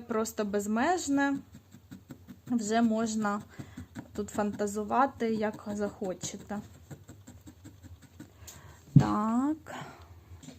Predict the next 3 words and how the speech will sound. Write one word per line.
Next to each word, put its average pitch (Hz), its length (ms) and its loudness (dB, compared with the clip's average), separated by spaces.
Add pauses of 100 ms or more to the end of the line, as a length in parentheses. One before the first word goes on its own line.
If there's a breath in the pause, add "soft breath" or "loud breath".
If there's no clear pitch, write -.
(200)
пишеться 240 640 -4
відео, 285 540 -2 (100)
чудово. 226 720 -2